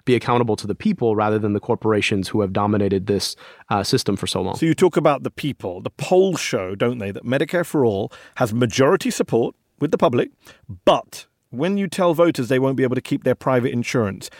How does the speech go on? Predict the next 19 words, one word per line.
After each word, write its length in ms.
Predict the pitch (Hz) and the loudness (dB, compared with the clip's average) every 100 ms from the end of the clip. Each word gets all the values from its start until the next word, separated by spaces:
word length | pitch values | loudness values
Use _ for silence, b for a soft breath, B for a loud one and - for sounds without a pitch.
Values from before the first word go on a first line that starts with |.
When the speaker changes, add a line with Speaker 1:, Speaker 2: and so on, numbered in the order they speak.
| B | B
Speaker 2:
and 160 | 110 | 0
when 120 | 135 180 | 2 2
you 80 | |
tell 220 | 165 170 160 | 2 4 4
them 140 | 147 | 2
that 100 | 147 | 0
their 100 | 131 | 0
taxes 500 | - 180 - - 135 | 0 -2 -2 -2 0
will 140 | 151 | 2
go 160 | 135 165 | 4 4
up, 160 | 113 - | 4 0
even 200 | 139 180 | -2 -2
if 140 | 180 | -4
you 60 | 180 | -4
say 260 | 196 170 156 | -2 -2 -2
costs 340 | - 165 - | -2 -2 -2
will 120 | 165 | 0
go 160 | 170 175 | 2 4
down, 340 | 185 131 107 | 4 2 0